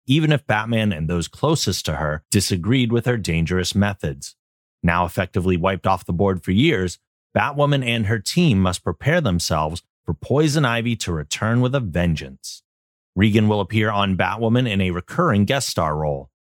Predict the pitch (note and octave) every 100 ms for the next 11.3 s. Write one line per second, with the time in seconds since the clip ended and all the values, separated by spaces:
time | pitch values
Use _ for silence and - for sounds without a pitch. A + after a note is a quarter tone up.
0 | - F#2+ F#2+ F#2+ G2 F#2+ G2+ - G#2 -
1 | - A2+ A#2 G2 F2 F2 G2 F#2 E2+ -
2 | F2+ E2 F#2 F2+ - E2 - F3+ E3+ F#2
3 | F#2 - _ _ - A2 G#2 - F3+ F3+
4 | E3+ - E3 C#3+ - A2 A2 F2+ E2+ E2+
5 | G#2+ A#2+ C3+ - E3 E3 - F#2 E2 E2+
6 | D#2+ - E2+ D#2+ A2+ A#2 - F#2 E2+ D2
7 | C2 _ _ - - - - - _ _
8 | _ - G2 - G2+ F#2+ F#2+ G#2 G2 F#2+
9 | - - A2+ C3+ C3 G#2+ B2+ D3 A#2 F#2+
10 | F#2 D#2 A#2 A2+ - G2 - D#3 F3+ F#2
11 | D#2+ D#2